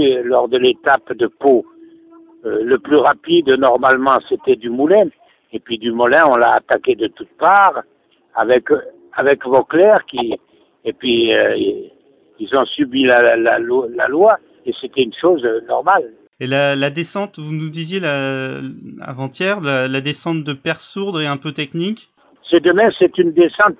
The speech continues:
Speaker 1: très acrobatique, et où Nibali p-, peut prendre, et va-, il jouera certainement le podium si aujourd'hui les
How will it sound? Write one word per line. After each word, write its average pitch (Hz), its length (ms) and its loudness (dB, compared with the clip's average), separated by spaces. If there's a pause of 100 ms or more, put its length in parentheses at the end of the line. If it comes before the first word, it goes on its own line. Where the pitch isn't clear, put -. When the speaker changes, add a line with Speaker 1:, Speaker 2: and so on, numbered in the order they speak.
Speaker 1:
très 220 320 2
acrobatique, 151 840 0 (540)
et 139 120 6
où 170 280 6
Nibali 160 520 2
p-, 151 140 -10 (120)
peut 190 120 2
prendre, 208 520 2 (400)
et 147 100 6
va-, 165 160 2
il 156 280 4
jouera 185 380 4 (100)
certainement 160 600 2 (380)
le 156 200 4
podium 185 600 2 (400)
si 175 140 2
aujourd'hui 175 800 4 (260)
les 135 220 2